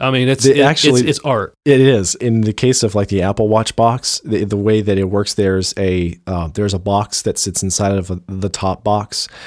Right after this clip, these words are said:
Speaker 2: So if you lift up the top box, it'll, it'll, it acts as a lid, and the bottom part will slide out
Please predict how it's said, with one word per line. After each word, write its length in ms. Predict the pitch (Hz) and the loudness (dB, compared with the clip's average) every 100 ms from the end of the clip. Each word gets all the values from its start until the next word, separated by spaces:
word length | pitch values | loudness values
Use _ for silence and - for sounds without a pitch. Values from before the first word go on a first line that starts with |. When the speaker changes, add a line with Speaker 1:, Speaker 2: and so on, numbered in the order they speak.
| - | -12
Speaker 2:
So 240 | - 117 107 | -2 2 2
if 100 | 95 | 0
you 80 | 101 | -4
lift 380 | 95 104 101 113 | -2 -2 -2 -2
up 200 | 101 - | -4 -4
the 80 | 95 | -6
top 260 | 101 90 | -2 -2
box, 420 | 107 101 98 - - | 0 0 -2 -6 -4
it'll, 260 | 107 104 - | -2 0 -2
it'll, 240 | 95 98 - 101 | -4 -6 -6 -6
it 340 | 107 107 107 | -4 -4 -4
acts 240 | 104 101 110 | -4 -4 -4
as 120 | 98 | -2
a 80 | 90 | -4
lid, 400 | 90 95 101 - - _ | -2 -2 -2 -6 -14 _
and 360 | - 95 92 90 - | -4 -2 -2 -4 -6
the 220 | 107 101 | -4 -4
bottom 500 | 90 98 101 104 101 | -2 -2 0 -2 -4
part 480 | - 104 101 101 - | -4 -2 -2 -2 -6
will 260 | 104 95 | -2 -2
slide 540 | 92 - 107 95 95 - | -2 -4 -2 0 -2 -4
out 420 | 95 101 113 - | -4 -4 -4 -10